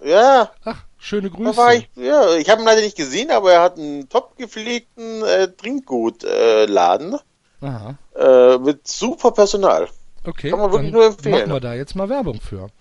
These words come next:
Speaker 1: Ja.
Speaker 2: Geht alle zum Jürgen Bier kaufen.
Speaker 1: Aachener Straße fünfhundertdreißig in Königsdorf.
Speaker 2: Es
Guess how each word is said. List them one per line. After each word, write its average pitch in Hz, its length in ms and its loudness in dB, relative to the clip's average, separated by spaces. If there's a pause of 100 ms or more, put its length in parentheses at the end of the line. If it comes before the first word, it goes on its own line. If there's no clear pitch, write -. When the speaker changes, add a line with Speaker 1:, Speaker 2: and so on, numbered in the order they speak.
(140)
Speaker 1:
Ja. 208 300 -6
Speaker 2:
Geht 202 320 -8
alle 185 240 -2
zum 196 240 -8
Jürgen 147 380 -4
Bier 233 180 0
kaufen. - 640 2
Speaker 1:
Aachener 233 420 4
Straße 202 540 4
fünfhundertdreißig 202 1400 0
in 180 500 -8
Königsdorf. 120 840 -4 (120)
Speaker 2:
Es - 280 -8